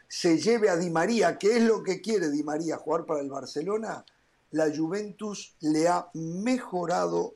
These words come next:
la oferta. Volviendo al fútbol mexicano, Monterrey tiene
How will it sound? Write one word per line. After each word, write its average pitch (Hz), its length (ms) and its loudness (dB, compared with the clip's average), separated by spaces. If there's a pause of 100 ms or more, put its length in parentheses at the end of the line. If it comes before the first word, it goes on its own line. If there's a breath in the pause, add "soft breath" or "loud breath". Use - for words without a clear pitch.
(120)
la 156 220 0
oferta. 117 720 -8 (420 soft breath)
Volviendo 247 440 4
al 226 100 2
fútbol 220 400 0
mexicano, 175 760 -2 (760)
Monterrey 226 1000 2 (800)
tiene 214 600 -4